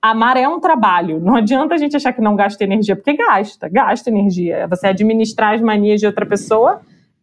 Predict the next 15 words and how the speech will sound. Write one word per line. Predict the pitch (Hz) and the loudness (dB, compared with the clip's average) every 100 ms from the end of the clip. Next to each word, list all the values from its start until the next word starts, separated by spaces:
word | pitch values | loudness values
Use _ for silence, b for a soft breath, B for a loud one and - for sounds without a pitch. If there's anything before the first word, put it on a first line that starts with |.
| _ 269 | _ -2
é, | |
gasta | 262 359 370 381 | 2 2 0 -2
energia, | 233 214 202 180 170 160 | 0 0 -2 -2 -4 -4
é | - 254 494 202 | -2 0 0 0
isso. | 165 - 165 _ _ | -2 -10 -14 _ _
E | 208 | 0
aí, | 226 196 202 285 415 - - 185 | 2 2 2 2 0 -2 -10 -4
um | 208 339 | 0 0
relacionamento | 311 277 254 220 214 220 | 0 0 -2 -2 -2 -6
realmente | 202 202 254 240 262 | -2 0 2 0 0
a | 202 | -4
três, | - - 214 - - - | -4 -2 -2 -4 -6 0
eu, | 196 208 208 233 269 | 2 4 4 2 0
eu, | 196 190 180 196 - | 0 2 2 0 2
hoje, | 202 196 202 208 226 285 | 2 4 2 0 -2 -4